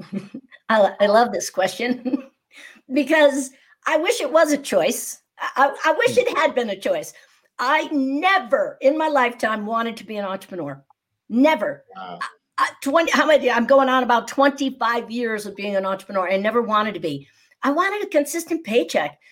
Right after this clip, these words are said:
Speaker 1: I didn't want to have to work that hard. When I worked with corporations, I'd work about four hours a day.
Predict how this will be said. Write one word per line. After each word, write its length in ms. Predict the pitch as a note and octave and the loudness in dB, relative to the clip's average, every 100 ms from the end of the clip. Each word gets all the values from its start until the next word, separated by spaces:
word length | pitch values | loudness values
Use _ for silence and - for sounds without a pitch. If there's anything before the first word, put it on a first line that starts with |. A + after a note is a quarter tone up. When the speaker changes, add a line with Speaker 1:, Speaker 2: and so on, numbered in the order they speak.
| - - | -8 0
Speaker 1:
I 60 | |
didn't 140 | G4 A#4 | 2 2
want 100 | F4+ | 4
to 60 | |
have 100 | C4+ | 2
to 80 | A#3+ | 2
work 460 | E3+ D3+ G3+ F4 - | 0 2 4 2 0
that 180 | D3 D#3+ | -4 -4
hard. 440 | - D3 G3 A#3 - _ | -6 -4 -2 -4 -14 _
When 140 | C4+ | 0
I 80 | D4 | 2
worked 320 | C#4+ F4+ F4+ | 2 0 0
with 160 | C4+ C#4+ | -2 4
corporations, 640 | C#4+ C#4+ A#3+ C#4 - A#3 A3+ | 4 6 6 6 4 -4 -4
I'd 160 | A3 | -2
work 220 | A#3 C4 | 2 2
about 260 | C4+ B3+ A#3+ | 2 -6 -2
four 260 | A#3+ B3 C4+ | 2 2 2
hours 260 | C4+ C#4 | 0 0
a 100 | B3+ | 0
day. 280 | A3 G3 G3+ | 4 2 2